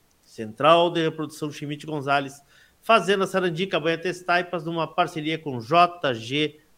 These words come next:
Martini Fotografias. Vamos então a Santa Maria da Boca do Monte.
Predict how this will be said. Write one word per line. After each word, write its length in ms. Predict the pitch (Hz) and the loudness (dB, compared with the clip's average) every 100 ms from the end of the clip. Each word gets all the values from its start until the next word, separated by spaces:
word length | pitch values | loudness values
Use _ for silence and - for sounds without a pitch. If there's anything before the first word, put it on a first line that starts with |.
| 127 | -8
Martini 640 | 110 - - 151 143 135 | -8 -8 -8 -6 -6 -8
Fotografias. 560 | - 127 127 117 107 _ _ _ _ _ _ _ _ _ | -12 -14 -12 -14 -14 _ _ _ _ _ _ _ _ _
Vamos 260 | - 269 277 | 6 6 6
então 480 | 285 262 311 339 330 | 6 10 10 10 8
a 220 | 277 208 | 6 6
Santa 800 | - - 294 349 320 254 - 208 | 2 6 8 10 8 -2 -2 0
Maria 680 | 190 175 165 226 277 240 175 | 2 2 2 0 0 2 2
da 160 | 147 135 | 0 -4
Boca 500 | 127 208 220 220 135 | 0 2 2 -2 -6
do 140 | 131 | -8
Monte. 880 | 131 160 220 220 - _ 117 104 95 | -6 -2 -2 -4 -10 _ -14 -14 -16